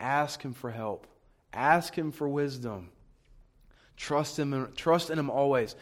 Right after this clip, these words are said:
And right here, the very end, I think it's such a good reminder for us that Jesus, that sin, that stuff that we do in our life, that thing that we struggle with, that thing that we try to hide away and pretend that nobody sees, God sees it.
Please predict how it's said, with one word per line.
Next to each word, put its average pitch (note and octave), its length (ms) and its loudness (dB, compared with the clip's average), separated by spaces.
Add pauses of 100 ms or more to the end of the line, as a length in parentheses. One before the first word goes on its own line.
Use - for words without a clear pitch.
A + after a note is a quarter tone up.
(180)
And C3+ 140 -4
right D#3+ 200 6
here, D3 320 2 (160)
the A#2+ 80 -6
very C#3+ 380 2
end, B2 80 0
I A#2+ 40 -2
think C3+ 180 -6
it's B2 80 -8
such C3+ 180 -4
a C3 60 -2
good B2+ 400 -2 (160)
reminder A#2+ 400 -2
for A2+ 260 -6
us G#2+ 260 -4 (220)
that C3+ 200 -2
Jesus, B2 600 -2 (720)
that D3+ 200 4
sin, F3+ 600 4 (220)
that C#3 140 -2
stuff E3+ 380 2
that E3 120 4
we E3 100 4
do D#3 160 2
in E3 60 2
our D#3 100 2
life, D#3+ 160 2
that D3+ 260 0
thing E3 260 0
that C#3+ 120 2
we D3+ 100 -4
struggle D3+ 460 2
with, E3 340 2 (760)
that A2+ 120 -4
thing E3 180 2
that E3 100 2
we D#3 60 2
try D#3+ 180 4
to D3 80 6
hide C#3 300 6
away D3+ 220 4
and D3+ 80 0
pretend C#3+ 280 -6
that C3+ 80 -6
nobody C3+ 420 -6
sees, C#3 480 -8 (520)
God B2+ 280 0
sees B2 280 0
it. A#2 200 -4